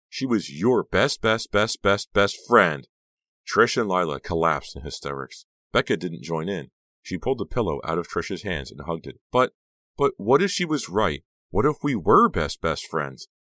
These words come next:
How could I be so awful to forget?" "Face it, you're awful," Trish declared. She and Lila both thought this remark was hilarious, too.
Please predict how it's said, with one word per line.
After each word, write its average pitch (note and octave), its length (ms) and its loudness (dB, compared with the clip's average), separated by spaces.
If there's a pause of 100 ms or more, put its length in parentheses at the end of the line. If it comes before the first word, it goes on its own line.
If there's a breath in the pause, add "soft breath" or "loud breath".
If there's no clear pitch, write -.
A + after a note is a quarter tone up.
(140)
How E3 160 0
could F#3+ 160 -4
I F#3 60 0
be E3+ 140 -4
so D#3 200 -2
awful D3+ 380 -6
to G#2 120 -4
forget?" A2 480 -4 (720)
"Face A#2 260 2
it, F2+ 120 0
you're C3+ 260 2
awful," A#2 480 4
Trish - 240 -6
declared. C#2+ 460 -8 (280)
She A2+ 220 -2
and A2+ 100 0
Lila F#2 260 0
both E2 240 -2
thought E2 180 -4
this - 180 -10
remark D2+ 280 -6
was D2 120 -10
hilarious, D#2 540 -2
too. F#2 320 0